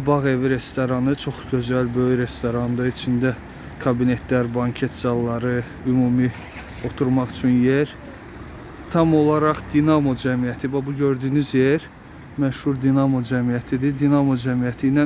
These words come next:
üzbəüz. İndi içəri də daxil olacağıq. Adından göründüyü kimi Xilə Bağ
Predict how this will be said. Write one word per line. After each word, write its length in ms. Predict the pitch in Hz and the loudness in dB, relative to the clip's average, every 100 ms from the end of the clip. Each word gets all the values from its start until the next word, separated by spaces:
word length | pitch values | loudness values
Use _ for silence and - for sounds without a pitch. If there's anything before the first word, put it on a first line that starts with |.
| 139 | 0
üzbəüz. 540 | 135 123 131 123 123 - - - - - - - - | -4 -2 0 0 -2 -6 -14 -18 -18 -18 -18 -18 -4
İndi 140 | 139 139 | 2 2
içəri 380 | 131 143 131 131 | 2 0 2 2
də 60 | 120 | 0
daxil 340 | 123 113 - | -2 -4 -2
olacağıq. 540 | 127 123 117 120 123 131 - - - - - - - - - | -2 -2 -2 -2 -2 -4 -6 -14 -14 -14 -14 -14 -16 -12 -2
Adından 500 | 156 151 165 175 175 | 0 2 2 4 2
göründüyü 420 | 156 151 151 151 - | 2 2 2 0 0
kimi 200 | 156 165 | -2 -2
Xilə 360 | - 156 151 143 | 0 2 2 2
Bağ 120 | 143 | 2